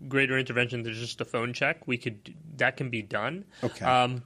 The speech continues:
Speaker 1: but it, that depends entirely on the person and their situation.
Speaker 2: Okay, so it, it's basically how, how are you feeling? Are you having difficulty breathing? Are you, uh, able to get around? Are you,
Speaker 1: Are you
Speaker 2: you know,
Speaker 1: having
Speaker 2: what's
Speaker 1: a
Speaker 2: your temperature?
Speaker 1: Are you having a fever? Are you having other symptoms?
Speaker 2: Okay.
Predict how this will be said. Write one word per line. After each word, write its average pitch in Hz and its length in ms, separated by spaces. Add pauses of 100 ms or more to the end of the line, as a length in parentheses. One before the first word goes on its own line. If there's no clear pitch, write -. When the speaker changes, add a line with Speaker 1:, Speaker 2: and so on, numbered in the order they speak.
(100)
Speaker 1:
but 139 240
it, 160 100
that 185 260
depends 170 380
entirely 135 480
on 120 100
the 113 80
person 127 440
and 107 120
their 110 120
situation. - 760
Speaker 2:
Okay, 214 220
so 170 200
it, 151 100
it's - 240
basically 165 440
how, 139 280
how 143 160
are 135 80
you 123 100
feeling? 117 220
Are 107 40
you 110 100
having 113 220
difficulty 110 460
breathing? 95 420
Are 90 120
you, 98 200 (480)
uh, 104 380
able 123 220
to 120 80
get 110 120
around? 101 380
Are 90 60
you, 98 500
Speaker 1:
Are 135 120
you - 60
Speaker 2:
you 139 40
know, 120 60
Speaker 1:
having 117 120
Speaker 2:
what's 120 100
Speaker 1:
a - 40
Speaker 2:
your - 60
temperature? 113 520 (100)
Speaker 1:
Are 131 140
you 120 80
having 120 240
a 127 60
fever? 123 520
Are 117 60
you 113 140
having 113 220
other 113 160
symptoms? 110 920
Speaker 2:
Okay. - 80